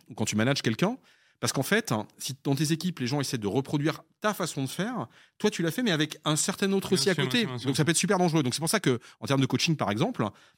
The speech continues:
Speaker 1: euh, là où moi, je peux être très dangereux, par exemple, en tant que, que coach, parce
Speaker 2: Ouais.
Speaker 1: que il faut aussi que, euh, les gens puissent travailler avec d'autres que moi. Euh, parce que sinon,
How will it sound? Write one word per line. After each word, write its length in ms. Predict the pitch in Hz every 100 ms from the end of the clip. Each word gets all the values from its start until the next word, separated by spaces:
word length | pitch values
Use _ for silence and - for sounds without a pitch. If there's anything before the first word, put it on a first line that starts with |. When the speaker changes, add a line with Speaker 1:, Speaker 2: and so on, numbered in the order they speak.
| _ _ -
Speaker 1:
euh, 140 | 107 113
là 140 | 139
où 180 | 127 104
moi, 120 | 107 117
je 60 |
peux 80 | -
être 80 | -
très 140 | -
dangereux, 240 | 120 117 127
par 140 | 95
exemple, 240 | 98 190 107
en 40 |
tant 140 | -
que, 200 | 101 92
que 100 | 90
coach, 260 | 95 254 -
parce 140 | 123
Speaker 2:
Ouais. 60 | 131
Speaker 1:
que 200 | 117 107 - _ _ _
il 60 | 107
faut 140 | -
aussi 300 | 147 139 180
que, 400 | 160 123 113 110 -
euh, 80 | 107
les 60 | 113
gens 100 | 143
puissent 120 | -
travailler 220 | 135 123
avec 100 | 110
d'autres 300 | 165 - -
que 80 | 120
moi. 300 | 131 254 - _ _ _ _ 123
Euh, 140 | 110 104 -
parce 140 | 123
que 80 | 135
sinon, 460 | - 147 254 269